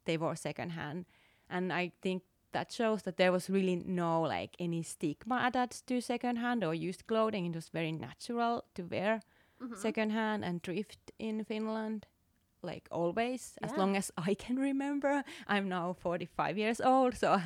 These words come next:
Speaker 1: <laughs> I, I've seen some phases
Speaker 2: Mm-hmm.
Speaker 1: of going around. Uh, yeah, so that's how we started. And yeah, I would still say that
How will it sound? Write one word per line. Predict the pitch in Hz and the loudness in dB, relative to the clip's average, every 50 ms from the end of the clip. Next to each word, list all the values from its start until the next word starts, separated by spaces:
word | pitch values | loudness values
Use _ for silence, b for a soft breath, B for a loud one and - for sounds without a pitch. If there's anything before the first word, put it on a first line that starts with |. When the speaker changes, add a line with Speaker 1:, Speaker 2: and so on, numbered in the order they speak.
| 202 - | 0 -4
Speaker 1:
<laughs> | - - - - | -8 -14 -6 -2
I, | 196 - 214 - - B 302 320 B B | 2 2 2 0 0 B -10 -10 B B
I've | - 175 - | 0 0 0
seen | - - 214 202 196 185 | 2 2 2 2 2 2
some | - 202 185 196 | 0 0 0 2
phases | - 226 226 240 240 - - 254 254 254 262 - - - | 2 2 4 4 2 2 2 2 2 2 0 -2 -8 -10
Speaker 2:
Mm-hmm. | 247 277 285 330 262 277 269 233 226 226 | -6 -4 -2 -2 -2 -4 -6 -8 -2 0
Speaker 1:
of | 214 208 220 214 226 - _ _ _ - | 0 0 0 -2 -6 -14 _ _ _ -4
going | - 226 214 208 214 208 214 | 0 0 0 0 0 -2 -2
around. | 208 202 196 196 196 196 196 B B B B B B B B B B B B B B B B B _ _ _ _ _ _ _ _ _ _ 233 | -2 -2 -2 -2 -2 -4 -6 B B B B B B B B B B B B B B B B B _ _ _ _ _ _ _ _ _ _ -6
Uh, | 240 | -2
yeah, | 233 240 277 262 226 196 | 2 4 4 4 2 0
so | - - 196 190 | -2 -2 -4 -2
that's | 190 - 233 - - - - - - - - B B B B B B - | 0 -2 -2 -2 -4 -8 -8 -8 -8 -10 -14 B B B B B B -8
how | 214 208 | -6 -6
we | 202 190 208 | -4 -4 -4
started. | 185 - - - - - 196 226 262 320 349 359 359 359 - - - | -4 -6 -6 -4 0 2 2 2 2 2 2 2 2 0 -2 -2 -2
And | 214 214 208 208 202 202 202 | -2 0 0 0 -2 -2 -2
yeah, | 208 208 214 208 | -2 0 0 0
I | 208 | 0
would | 196 190 - | -2 -4 -8
still | - - - - 208 226 233 | -12 -12 -6 -2 -2 -2 0
say | - - 269 269 269 233 | 0 0 0 0 0 0
that | 190 180 180 | 0 -2 -4